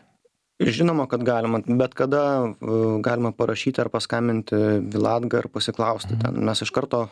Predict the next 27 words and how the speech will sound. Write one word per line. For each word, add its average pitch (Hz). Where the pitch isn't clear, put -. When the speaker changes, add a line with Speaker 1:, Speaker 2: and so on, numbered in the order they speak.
Speaker 1:
atsakysim 123
ir 113
žmogus 117
bus 120
garantuotas, 120
kad 120
jisai 120
nepažeis 113
autorių 110
teisių. 110
Speaker 2:
E, 113
kažkokia 127
vieša 123
duomenų 147
bazė 139
lengvai 143
prieinama 143
Speaker 1:
E, 143
le-, 139
Speaker 2:
neegzistuoja? 139
Speaker 1:
lengvai 151
prieinama 131
duomenų 127
bazė 127
yra 123
Lietuvos 120
autorių. 143